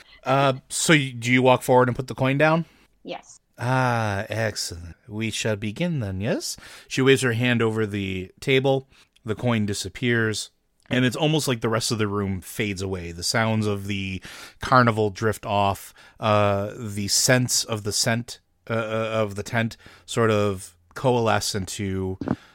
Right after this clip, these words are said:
Speaker 1: uh, almost like an indecipherable wall of scent around you. Um, you don't disappear from everybody's sight, but you two are definitely locked in eye contact. And her eyes roll back, and she, it seems like she's talking only to you. Nobody else hears this but you.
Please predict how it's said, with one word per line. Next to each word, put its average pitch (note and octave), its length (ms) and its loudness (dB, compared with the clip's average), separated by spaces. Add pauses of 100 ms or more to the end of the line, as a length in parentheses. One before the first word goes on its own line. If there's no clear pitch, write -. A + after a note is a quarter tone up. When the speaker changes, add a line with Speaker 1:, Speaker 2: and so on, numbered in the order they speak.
(140)
Speaker 1:
uh, G#2 280 0
almost D3+ 320 0
like B2 120 -2
an B2 80 -6
indecipherable G#2+ 960 0
wall G#2+ 800 2 (120)
of D3 120 -4
scent D#3+ 380 0
around E3 340 2
you. E3+ 240 -2 (400)
Um, G#2+ 440 0 (300)
you C3+ 140 0
don't F3+ 180 4
disappear D3+ 400 2
from C3+ 140 0
everybody's A#2 460 0
sight, A2+ 280 0
but G#2+ 100 -10
you G#2 140 -8
two B2 160 -4
are G#2 180 0 (140)
definitely A2 420 -2
locked G2+ 520 -4
in F#2+ 120 -8
eye F#2+ 300 -8
contact. F#2 420 -12 (180)
And C#3 100 0
her D#3 120 2
eyes B2 400 2
roll A2 220 0
back, G2 540 -6 (220)
and G#2+ 280 -2
she, G#2+ 500 -2 (360)
it - 80 -14
seems F#3 220 0
like F3 100 -2
she's C#3 220 -2
talking B2+ 340 0
only A2 180 -2
to G2 60 -2
you. G2 80 -2
Nobody D3 240 2
else C3+ 180 2
hears A#2+ 280 -2
this G#2 120 -10
but - 220 -18
you. F#2 260 -12